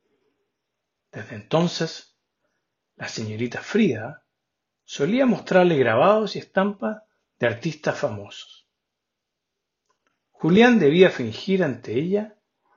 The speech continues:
una evidente inclinación hacia la pintura. Al llegar la noche, el mismo sonido. Tal vez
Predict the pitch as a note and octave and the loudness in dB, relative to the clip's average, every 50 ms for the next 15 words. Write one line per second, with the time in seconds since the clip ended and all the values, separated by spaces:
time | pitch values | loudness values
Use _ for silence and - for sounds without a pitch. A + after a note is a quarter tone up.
0 | _ _ - C#3+ C#3+ C3+ B2+ A#2+ A#2 A#2 C3 D#3 F#3 F#3+ F#3+ - G3 F#3+ F#3 - | _ _ 0 4 4 6 4 4 4 6 6 6 4 2 0 -2 -4 -4 -4 -6
1 | B2+ A2+ G2+ - - - F#3 G3+ A#3 B3 - _ _ _ _ _ _ _ _ _ | -8 -8 -8 -10 -6 -4 -2 -2 -2 -4 -6 _ _ _ _ _ _ _ _ _
2 | _ - C3+ - - E3 D3+ D3+ D3+ D3 C#3 C3+ - - - - - - _ _ | _ -4 -2 0 0 0 0 0 0 -2 -4 -6 -8 -12 -18 -18 -20 -20 _ _
3 | _ _ _ _ _ _ _ _ _ _ _ _ _ _ _ _ _ _ _ _ | _ _ _ _ _ _ _ _ _ _ _ _ _ _ _ _ _ _ _ _
4 | _ _ _ _ _ _ _ _ _ _ _ _ _ _ _ _ _ _ _ _ | _ _ _ _ _ _ _ _ _ _ _ _ _ _ _ _ _ _ _ _
5 | _ _ _ _ _ _ _ _ - D#3 E3+ F#3 G3+ G#3 B3 B3 G#3+ E3 C3 C3+ | _ _ _ _ _ _ _ _ 2 4 6 8 8 8 8 6 6 4 4 2
6 | F3+ F#3 - - A3+ A#3 A3+ - - _ _ _ _ _ _ _ _ _ _ _ | -2 -4 -4 -6 -6 -6 -8 -10 -14 _ _ _ _ _ _ _ _ _ _ _
7 | _ _ _ E3+ C#3+ B2+ A#2+ C3 D3 D#3 D#3 D#3+ D#3 - - B2 G2 F#2+ - - | _ _ _ 0 2 2 2 0 -2 -2 -2 -4 -6 -8 -8 -10 -10 -12 -16 -20
8 | _ _ _ _ _ _ _ _ _ _ _ _ _ _ _ _ _ _ _ _ | _ _ _ _ _ _ _ _ _ _ _ _ _ _ _ _ _ _ _ _
9 | _ _ _ _ _ _ _ _ _ _ _ _ _ _ - - C3 C#3 E3 A3 | _ _ _ _ _ _ _ _ _ _ _ _ _ _ -2 0 0 2 2 2
10 | B3 A#3+ - - - - - _ _ | 2 0 -2 -8 -14 -16 -20 _ _